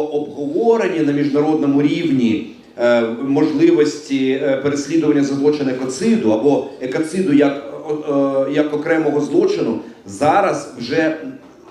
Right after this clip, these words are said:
абсолютно інший рівень, е, діалогу, я б сказав. Тобто багато з наших партнерів, які до цього, ну, дуже обережно ставилися навіть до можливості, а чи є такий злочин екоцид, чи ні, зараз дискусія абсолютно іншого рівня,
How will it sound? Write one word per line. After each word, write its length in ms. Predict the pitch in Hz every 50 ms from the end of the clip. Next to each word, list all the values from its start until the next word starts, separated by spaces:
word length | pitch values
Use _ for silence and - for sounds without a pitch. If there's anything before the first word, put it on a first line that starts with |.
| - -
абсолютно 680 | 147 170 175 - - 175 170 170 196 190 202 180 175 160 - - -
інший 520 | 190 196 214 190 180 - - 143 131 131
рівень, 480 | - 160 160 156 131 123 117 110 113 123
е, 240 | 123 120 120 117 110
діалогу, 680 | 107 117 135 151 139 131 131 - - 156 160 - 180 160
я 120 | 143 127
б 80 | 127 -
сказав. 540 | - - 135 117 117 117 101 90 - - - - - - - - -
Тобто 380 | - 156 156 156 - 156 139 139 143 147 131 120
багато 440 | 131 151 151 185 190 190 - 175 160
з 60 | -
наших 340 | 165 170 165 160 160 156 147
партнерів, 400 | 156 147 143 180 196 180 165 160
які 200 | 147 151 147 165
до 200 | 160 147 160 151
цього, 520 | - 180 190 185 - 156 160 147 - - - - - - -
ну, 300 | 135 175 196 185 - - - - - - - - - - - -
дуже 280 | 180 - 240 - - 202
обережно 500 | 180 - 165 170 185 190 170 165 165 160
ставилися 580 | - - 190 185 180 170 165 160 160 151 151 143
навіть 260 | 160 160 160 160 156
до 120 | 160 160 160
можливості, 800 | 170 165 151 175 202 202 185 156 139 - - - - 113 110 - - - -
а 80 | 120 123
чи 160 | - - 156
є 220 | 156 143 220 226
такий 240 | 202 185 - 180 185
злочин 400 | - 143 156 165 165 156 165 151
екоцид, 400 | 147 147 147 143 139 147 139 -
чи 100 | - 147
ні, 200 | 180 196 - - - - - - -
зараз 520 | - - 147 160 175 170 170 160 - - - 135
дискусія 520 | 156 156 160 - 170 185 180 156 156 151
абсолютно 360 | 147 160 170 165 160 151 151 170
іншого 380 | 180 170 165 - 156 151 151
рівня, 300 | 156 156 147 139 139 131